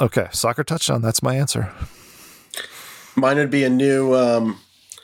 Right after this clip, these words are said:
Speaker 2: what is it? The North End Noise zine. That was, that was fun, and we only made, like, two of 'em.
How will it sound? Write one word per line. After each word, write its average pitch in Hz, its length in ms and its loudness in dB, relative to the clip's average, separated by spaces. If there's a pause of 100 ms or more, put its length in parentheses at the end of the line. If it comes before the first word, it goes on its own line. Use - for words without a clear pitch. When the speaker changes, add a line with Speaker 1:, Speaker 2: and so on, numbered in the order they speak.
(580)
Speaker 2:
what 123 140 2
is 110 100 0
it? 104 140 -4
The 107 60 0
North 117 360 2
End 110 200 -2
Noise 110 540 0 (580)
zine. 113 440 0 (180)
That 113 140 2
was, 139 200 -2
that 139 200 2
was 160 180 0
fun, 120 560 -2 (340)
and 127 240 2
we 131 80 2
only 139 180 4
made, 135 200 0
like, 117 200 -4
two 160 180 0
of 123 120 0
'em. 104 260 -6